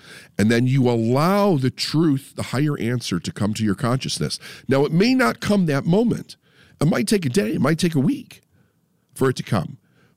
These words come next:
But you stay in that question of what is the truth in this?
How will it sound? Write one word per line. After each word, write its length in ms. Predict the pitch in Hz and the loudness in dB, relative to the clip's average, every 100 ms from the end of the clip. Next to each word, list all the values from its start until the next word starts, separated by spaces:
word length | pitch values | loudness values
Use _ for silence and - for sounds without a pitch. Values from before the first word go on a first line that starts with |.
| - | -4
But 180 | 127 131 | -2 0
you 160 | 143 | 0
stay 500 | 139 - - 185 202 | 0 -2 0 2 2
in 300 | 208 175 160 | 0 0 2
that 260 | 160 143 - | 0 -2 -4
question 680 | - 202 - - 95 92 110 _ _ _ | -2 -2 -2 -2 -4 -6 -12 _ _ _
of 140 | 117 | -4
what 220 | 101 104 110 | 0 0 2
is 140 | 113 | 0
the 100 | 123 | -4
truth 320 | - 165 170 | 0 0 0
in 80 | 101 | -2
this? 360 | 80 - - | -6 -8 -14